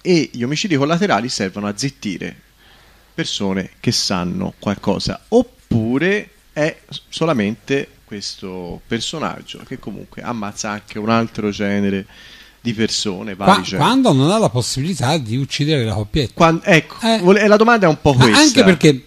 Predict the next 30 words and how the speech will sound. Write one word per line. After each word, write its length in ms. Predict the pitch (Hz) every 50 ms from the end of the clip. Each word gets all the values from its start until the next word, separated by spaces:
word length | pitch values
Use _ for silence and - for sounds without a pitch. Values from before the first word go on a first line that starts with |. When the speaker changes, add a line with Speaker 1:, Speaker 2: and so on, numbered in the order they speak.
| _ - -
Speaker 1:
È 100 | - 170
un 80 | 170
Speaker 2:
te-, 100 | - 214
Speaker 1:
po' 60 | 160 151
questa, 440 | 156 139 113 - - - - - 190
Speaker 2:
mm, 80 | 196 190
Speaker 1:
cioè, 320 | 190 185 180 180 180 175 170 151
a 60 | 143
Speaker 2:
tieni 160 | 247 269 277
Speaker 1:
fine 120 | 269 247
Speaker 2:
conto 220 | 277 277 - 277 269
di 220 | 262 208 226 214 185 - _
questo, 500 | - 180 139 120 - - - - 101 - - _ _ _ _ - _ -
ma 160 | - - - -
è 120 | 208 202
possibile 600 | - - 240 196 - - - 269 240 202 160 143
che 180 | - - 127 131
due 200 | 139 160 147 120
serial 480 | - - 185 190 175 165 156 143 131 -
killer 720 | - 156 160 160 151 151 151 156 151 147 143 147 139 - _ _ _ _ _ _ _ _ - _ -
abbiano 380 | - 156 170 156 160 156 143 139
agito 260 | 127 123 156 127 143
in 100 | 139 131
contemporanea? 1000 | - 139 127 120 123 123 123 110 131 135 139 131 120 113 117 120 123 131 147 143 131 - - -
Speaker 1:
Se 220 | - - 131 120
esistono 360 | 113 113 117 - - 117 113
due 140 | 110 113 107
serial 320 | - 117 110 107 104 98
killer, 360 | - - 196 196 175 139 113 -
sì. 240 | - - 170 127